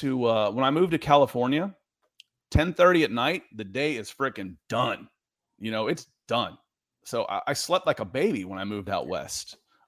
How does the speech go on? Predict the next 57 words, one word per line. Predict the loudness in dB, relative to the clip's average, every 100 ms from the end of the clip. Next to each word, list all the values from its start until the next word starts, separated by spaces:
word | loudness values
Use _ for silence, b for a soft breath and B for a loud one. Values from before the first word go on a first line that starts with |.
| 0
Um, | 2 2 -2 -6 -12 -6
when, | -4 0
before, | -2 4 6 6
it's | 6
like, | 2 2 0
you |
know, | -4
you | -4 -2
try | 4 4
and | 6
go | 2
to |
sleep, | 0 -2 -2
and | -4
when | -4
you're | -2
in | 0
the | 0
news | 0 -2 -4
business | -8 -8 -8
at | -6
eleven, | 0 2 2
you're | -2
like, | -4 -4
"Well, | -8
hell, | 0 2
somebody | 2 0 0 0
from | 0 -2 -2
Utah | -2 -4 -2 -2 -2
just | -4 -8 -8 -12 -20 -20 _
made | -6 -2 -2
a |
commitment." | -2 0 0 0
You're | -6
like, | -6 _ _
"Damn | -8 -4 -2
it, |
I | -2
can't | 0 0 0
sleep." | 4 4 4 -4 -20 b b b b -2
Um, | 4 4 4 -2
so | -2
yes, | 4 4 4 0
you're | 2
right. | 4 4
In | 0
the | 0
morning, | 2 4 4 0 -4 _ _ _ _ _ _ -10
things, | -10 -8 -12 _ _ _
things | -6 -4
get | -6 -12
cranking | -2 0 2 0
a |
little | 0 2 4
earlier, | 6 6 4
but | 0 2
I, | 4 4 4